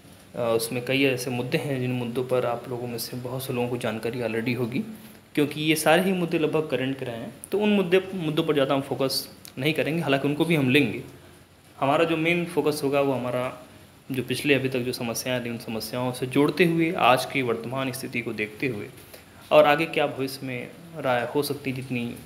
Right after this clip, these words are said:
भी संभावनाएं हो सकती हैं, उन सब चीज़ों को देखते हुए आज हम बात इस पर करेंगे। थोड़ा सा आसाम वाला जो क्षेत्र है, वो बड़ा है, तो इसे हम दो वीडियो में कंप्लीट करेंगे। इसके बाद हम नॉर्थ ईस्ट के बारे में एक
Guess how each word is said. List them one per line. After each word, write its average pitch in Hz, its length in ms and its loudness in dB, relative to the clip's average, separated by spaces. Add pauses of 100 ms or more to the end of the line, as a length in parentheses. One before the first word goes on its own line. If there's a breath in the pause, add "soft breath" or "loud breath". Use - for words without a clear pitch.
भी 139 80 -4
संभावनाएं 123 600 -4
हो 143 120 -6
सकती 131 280 -6
हैं, 208 60 -2
उन 226 60 -2
सब 220 160 0
चीज़ों 185 180 0
को 185 80 2
देखते 143 280 -2
हुए 139 120 0
आज 123 100 -2
हम 131 120 -6
बात - 360 -6
इस - 60 -10
पर - 140 -6 (200)
करेंगे। - 300 -6 (840 loud breath)
थोड़ा 180 100 10
सा 185 140 4
आसाम 180 260 4
वाला 185 160 4
जो 185 60 2
क्षेत्र 180 280 -2
है, 180 60 2
वो 147 60 -2
बड़ा 135 180 4
है, 156 120 -2
तो 160 80 -6
इसे 156 140 -6
हम 147 100 -4
दो 143 120 4
वीडियो 135 240 4
में 135 80 0
कंप्लीट 131 340 -4
करेंगे। 117 300 -4 (580 loud breath)
इसके 151 180 0
बाद 143 140 6
हम 135 160 -2
नॉर्थ 135 360 2
ईस्ट 131 220 -4
के 135 380 2 (540)
बारे 127 460 2
में 131 240 0
एक 135 380 -2